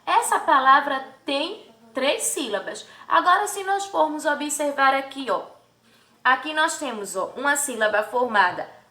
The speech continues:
por uma consoante, o P é uma consoante,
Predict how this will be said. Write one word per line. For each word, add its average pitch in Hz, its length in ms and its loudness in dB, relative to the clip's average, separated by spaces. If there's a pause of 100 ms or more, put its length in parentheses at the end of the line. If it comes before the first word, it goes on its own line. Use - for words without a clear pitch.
(140)
por 226 360 2
uma 339 320 0
consoante, 208 1160 -4 (280)
o 262 140 -14
P 220 300 -4
é 208 80 4
uma 190 160 -2
consoante, 170 1120 -10